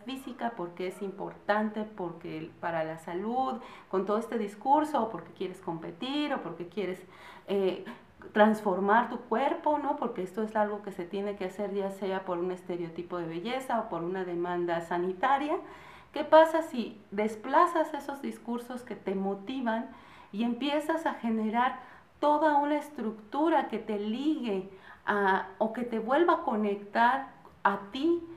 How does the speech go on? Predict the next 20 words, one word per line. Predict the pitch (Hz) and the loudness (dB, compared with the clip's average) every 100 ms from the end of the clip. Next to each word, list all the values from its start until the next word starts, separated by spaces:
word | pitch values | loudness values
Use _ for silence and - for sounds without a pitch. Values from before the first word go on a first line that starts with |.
| - - _ | -18 -20 _
como | 233 214 208 | 2 4 4
un | 233 240 | 2 0
cuerpo | - 254 233 - 233 | 0 0 0 -2 -2
viviente, | 220 180 170 226 294 320 277 269 320 | -2 -4 -4 0 2 2 0 -4 -4
como | - 208 196 | -4 -4 -2
un | 202 | -4
organismo | 226 214 202 196 220 220 240 233 233 - - - - | -4 -4 -4 -2 -4 -4 -2 -2 -2 -8 -20 -20 0
más, | 220 226 269 392 - - - | 6 6 6 2 -2 -16 -4
como | 214 202 | 0 2
una | 214 226 | 2 0
especie | 220 - 226 226 233 208 | -6 -6 -6 -4 -4 -2
más, | 208 214 294 403 - - - - - | 2 2 0 -4 -10 -20 -20 -20 -4
que | 226 | 0
en | 214 214 | 2 2
su | 214 220 | 0 -4
cuidado | 220 226 214 269 294 277 247 359 - - | 0 -2 2 4 4 2 -4 -4 -10 -8
puede | 240 220 220 226 220 | 0 0 0 -4 -4
desarrollar | 208 214 214 214 208 202 226 285 302 | -2 -2 2 2 2 0 2 2 4
todo | 285 262 247 | 2 4 2
un, | 240 240 240 | 0 0 -2